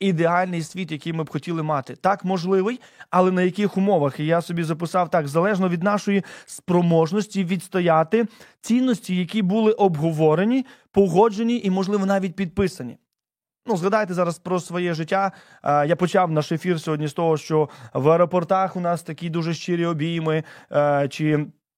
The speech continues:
щирі молитви можуть бути в лікарнях, і в таких, е, дуже, е, тісних, важких обставинах ми здатні давати якісь обітниці. Там ми Богу можемо наобіцяти: «Господи, якщо ти зараз мене почуєш, то я більше ніколи», і там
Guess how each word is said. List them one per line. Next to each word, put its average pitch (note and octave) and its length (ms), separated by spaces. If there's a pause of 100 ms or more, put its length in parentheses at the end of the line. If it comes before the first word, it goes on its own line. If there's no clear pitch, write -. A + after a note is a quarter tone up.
(400)
щирі E3+ 380
молитви E3 460
можуть D#3 240
бути D3+ 200
в C3+ 60
лікарнях, D#3+ 640
і D3 280 (280)
в C3 120
таких, E3+ 480
е, D#3 100
дуже, E3 460 (340)
е, C#3+ 240
тісних, F#3 520
важких E3+ 360
обставинах F#3+ 540
ми F#3+ 380
здатні F3 600 (360)
давати E3 400
якісь G3 280
обітниці. G3 540
Там D3 160
ми F3 100
Богу F#3+ 320
можемо G3 300
наобіцяти: F3+ 560
«Господи, E3 520
якщо E3+ 260
ти G3 160
зараз F3+ 480 (360)
мене F#3 240
почуєш, F#3 560
то C#3+ 120
я F3+ 160
більше F#3 340
ніколи», F3 560
і C3 60
там C#3+ 380